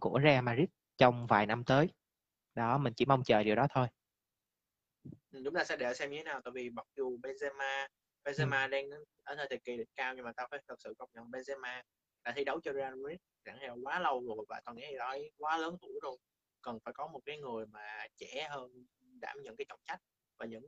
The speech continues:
Speaker 2: ờ, Vinicius
Speaker 1: Ừ.
Speaker 2: thì, ờ, hay là những cái cầu thủ trẻ khác thì tao thấy chưa có đủ tiềm năng, thì tao sẽ hy vọng là nếu mà Mbappe về Real Madrid thì cục diện của bóng đá châu Âu năm nay tao nghĩ nó sẽ đỡ chênh lệch hơn tí xíu.
Speaker 1: Đúng rồi.
Speaker 2: Còn nếu mà Mbappe, Mbappe mà ở,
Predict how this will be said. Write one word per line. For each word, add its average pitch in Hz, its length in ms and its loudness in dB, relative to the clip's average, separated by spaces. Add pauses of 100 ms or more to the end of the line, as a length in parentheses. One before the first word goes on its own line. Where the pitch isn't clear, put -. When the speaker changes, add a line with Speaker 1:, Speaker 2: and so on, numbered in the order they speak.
Speaker 2:
ờ, 143 340 -4
Vinicius 135 500 -2
Speaker 1:
Ừ. 147 40 -6
Speaker 2:
thì, 127 80 -2
ờ, 113 220 -6 (380)
hay 139 100 -4
là 123 60 0
những 120 240 -8
cái 165 160 -4
cầu 127 120 0
thủ 131 180 -6
trẻ 117 120 -8
khác 165 140 -8
thì 147 120 -8
tao 127 140 -6
thấy 160 120 -8 (100)
chưa - 100 -8
có 113 60 -12
đủ 123 200 -6
tiềm 120 140 -12
năng, 123 160 -12 (100)
thì 117 120 -14
tao 127 100 -8
sẽ 127 180 -10 (420)
hy 196 100 10
vọng 127 200 4
là 135 100 0
nếu 151 160 0
mà 208 120 0 (140)
Mbappe 151 400 4
về 131 240 0
Real 139 160 0
Madrid 160 220 -2 (100)
thì 127 220 -4 (760)
cục 147 200 0
diện 135 220 0
của 143 80 4
bóng 151 100 2
đá 180 140 6
châu 185 180 2
Âu 151 160 4
năm 147 120 -2
nay 147 260 0
tao 147 160 2
nghĩ 135 140 -4
nó 175 60 -2
sẽ 156 260 -2 (680)
đỡ 117 380 6 (520)
chênh 170 200 4
lệch 131 240 2
hơn 143 180 -14
tí 175 80 -8
xíu. 170 280 -4 (180)
Speaker 1:
Đúng 147 200 4
rồi. 165 140 8
Speaker 2:
Còn 107 100 6
nếu 165 140 -2
mà 196 100 -8 (120)
Mbappe, 143 200 -16 (460)
Mbappe 151 280 6
mà 127 120 0
ở, 107 100 0